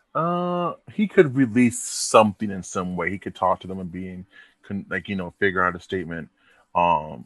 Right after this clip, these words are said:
to some degree, because at this point, people wanna know. Like,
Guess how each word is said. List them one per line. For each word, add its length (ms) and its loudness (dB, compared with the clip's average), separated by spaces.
to 100 -16
some 280 0
degree, 340 -6
because 440 0
at 160 -6
this 180 -2
point, 400 -10
people 240 0
wanna 280 -4
know. 340 -12
Like, 340 0